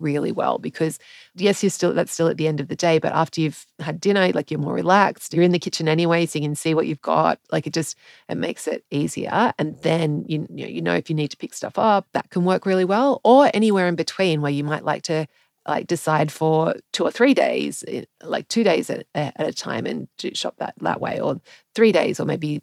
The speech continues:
you know, sometimes it's three days, sometimes you do two days. Like, it doesn't really matter the time frame, but just as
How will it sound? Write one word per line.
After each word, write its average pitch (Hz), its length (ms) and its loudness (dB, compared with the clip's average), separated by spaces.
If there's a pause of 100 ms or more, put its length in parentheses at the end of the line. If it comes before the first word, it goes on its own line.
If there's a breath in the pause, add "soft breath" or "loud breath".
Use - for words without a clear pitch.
you - 60 -4
know, - 40 -4
sometimes 170 360 -4
it's 180 140 -6
three 175 180 2
days, 165 260 4
sometimes 160 320 -6
you 151 160 -6 (200)
do 165 420 0 (100)
two 220 140 0
days. - 280 0
Like, - 160 -6 (240 loud breath)
it 180 100 -6
doesn't 226 420 2
really 175 440 4
matter 156 240 2
the 143 420 -2
time - 240 -10
frame, 233 220 0
but 185 120 2
just 175 220 -2
as 175 200 -4